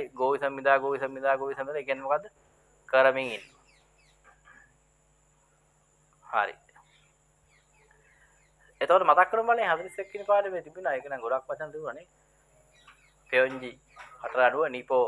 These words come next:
වය කපන අඩුව, දරයිබෝ ස්ක්‍රූ ප්‍රීන, සපෙනෝ යතුර, පෙල්ලරයෝ දික්කුල් අඩුව, අර පයිපර් රේන්ජි අන්තිම පිටු තිබුණේ. ඊට පස්සේ තමයි අර මාංචි මිටිය තිබ්බා.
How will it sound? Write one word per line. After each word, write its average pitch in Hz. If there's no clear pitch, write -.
වය 113
කපන 123
අඩුව, 127
දරයිබෝ 127
ස්ක්‍රූ 123
ප්‍රීන, 127
සපෙනෝ 131
යතුර, 117
පෙල්ලරයෝ 127
දික්කුල් 127
අඩුව, 131
අර 113
පයිපර් 127
රේන්ජි 131
අන්තිම 131
පිටු 110
තිබුණේ. -
ඊට 123
පස්සේ 131
තමයි 131
අර 110
මාංචි 131
මිටිය 127
තිබ්බා. 131